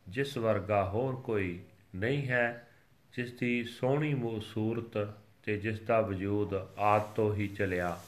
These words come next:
ਆ ਰਿਹਾ ਹੈ। ਵਾਹਿਗੁਰੂ ਜੀ ਕਾ ਖਾਲਸਾ, ਵਾਹਿਗੁਰੂ ਜੀ ਕੀ ਫਤਿਹ। This is today's ਹੁਕਮਨਾਮਾ from Sri Darbar Sahib, Amritsar, uttered by our first Guru, Guru Nanak Dev Ji under heading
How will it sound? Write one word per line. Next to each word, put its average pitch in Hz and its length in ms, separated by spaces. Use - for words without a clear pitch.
ਆ 98 180
ਰਿਹਾ 101 200
ਹੈ। 85 260
ਵਾਹਿਗੁਰੂ 120 400
ਜੀ 110 140
ਕਾ 107 180
ਖਾਲਸਾ, 98 640
ਵਾਹਿਗੁਰੂ 101 540
ਜੀ 92 120
ਕੀ 92 180
ਫਤਿਹ। 87 400
This 127 100
is 175 340
today's 147 320
ਹੁਕਮਨਾਮਾ 107 580
from 127 380
Sri 117 360
Darbar 101 400
Sahib, 120 420
Amritsar, 110 440
uttered 135 340
by 104 400
our 95 200
first 98 600
Guru, 107 380
Guru 135 180
Nanak 117 400
Dev 101 240
Ji 107 240
under 101 360
heading 90 480